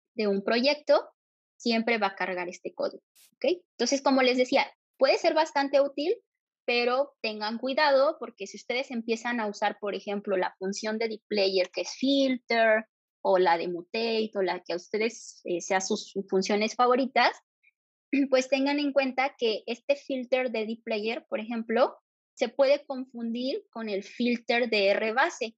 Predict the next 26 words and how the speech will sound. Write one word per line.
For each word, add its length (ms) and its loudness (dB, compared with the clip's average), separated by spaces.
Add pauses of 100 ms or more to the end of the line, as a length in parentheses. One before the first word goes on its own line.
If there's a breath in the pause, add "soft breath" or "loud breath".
Y 120 -14
si 100 -12
ustedes 360 -2
con, 180 -4 (400)
con, 400 -2 (180)
eh, 200 -4
comparten 460 0
su 180 -6
código, 640 2 (520)
puede 320 4
ser 380 0
que 60 -12
entonces 580 -6 (260)
la 180 0
función 440 -2
de 120 4
dplayer 640 -2
que 100 -8
us-, 160 -10
a 120 -4
la 160 -2
que 80 -2
ustedes 420 0
estaban 420 -4
haciendo 360 -4
referencia, 760 0